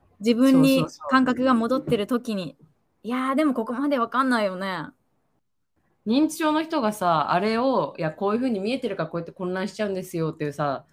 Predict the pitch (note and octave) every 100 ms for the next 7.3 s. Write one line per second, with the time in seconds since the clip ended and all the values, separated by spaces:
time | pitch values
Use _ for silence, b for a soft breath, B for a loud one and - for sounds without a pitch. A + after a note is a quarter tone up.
0 | _ _ - C#4+ A3+ E3+ D3 F3 C#3+ D#3
1 | G3+ G3+ C4+ C#4 C#4 E3 C#3 B2+ _ _
2 | _ _ - E3 G3 G#3+ G#3 G#3 G3 F#3
3 | F3 F3 E3 _ C3+ C3 C3 _ _ _
4 | _ A3+ G3+ F3 F#3+ G3+ C3+ B2 - A3
5 | A#3 G3 E3+ E3+ A3 G#3 A#3+ A3+ G3 D3
6 | E3 F3 D#3+ D3 D3 F3 D3 C3 C#3+ F3+
7 | E3+ - _